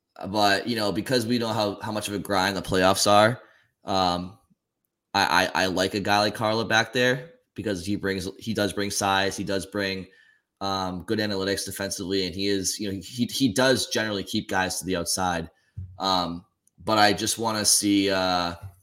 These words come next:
when the playoffs do come around, hopefully he has a little bit more of an, a little bit more of an edge to his game, and, and, and, um, you know,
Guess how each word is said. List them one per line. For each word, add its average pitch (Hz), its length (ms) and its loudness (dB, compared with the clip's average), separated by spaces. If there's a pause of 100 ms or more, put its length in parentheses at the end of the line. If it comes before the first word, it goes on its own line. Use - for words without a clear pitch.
(460)
when 117 300 0
the 123 80 -2
playoffs 123 380 2
do 110 120 -2
come 110 180 -4
around, 107 280 0
hopefully 104 320 -4
he 98 120 0
has 95 200 -2
a 87 40 -8
little 95 160 -4
bit - 100 -10
more 92 180 -2
of 90 100 -10
an, 87 200 -10
a 82 100 -10 (380)
little 139 200 4
bit 127 60 0
more 123 120 4
of 104 60 0
an 104 60 2
edge 101 220 0
to 101 100 0
his 95 140 0
game, 95 380 -2
and, 90 160 -6
and, 95 280 -8 (400)
and, 98 240 -2
um, 92 440 -2 (920)
you 107 100 -2
know, 92 280 -2